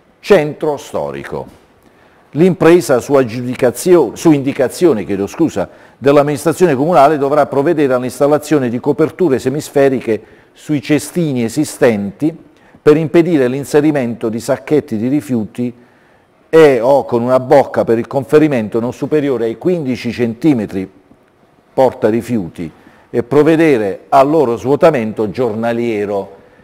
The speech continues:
ed alla sostituzione dei sacchi a perdere collocati al loro interno. L'impresa provvederà alla costante manutenzione e o sostituzione dei cestini non idonei,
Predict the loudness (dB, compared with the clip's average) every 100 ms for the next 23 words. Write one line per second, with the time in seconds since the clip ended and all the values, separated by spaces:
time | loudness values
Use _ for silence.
0 | _ _ _ 2 6 6 4 0 -4 -2
1 | -2 -2 0 0 0 -2 -2 -2 -2 0
2 | -2 0 2 2 0 -6 -6 0 2 2
3 | 0 -4 -4 -8 -10 -10 -2 0 0 -6
4 | -8 -10 -10 -8 -6 -6 -8 -6 -8 -10
5 | -12 -12 _ _ _ _ _ -6 -4 -4
6 | -4 -4 -4 -4 -4 -8 -20 -20 _ -2
7 | 2 4 4 4 4 2 -2 -4 2 2
8 | 2 0 0 -4 -4 -4 -4 2 2 2
9 | -4 -8 -2 -2 -4 -4 -6 -4 -6 -6
10 | -4 -2 -2 -2 2 2 2 -2 -4 -4
11 | -6 -4 -4 -4 -4 -4 -6 2 4 4
12 | 0 -8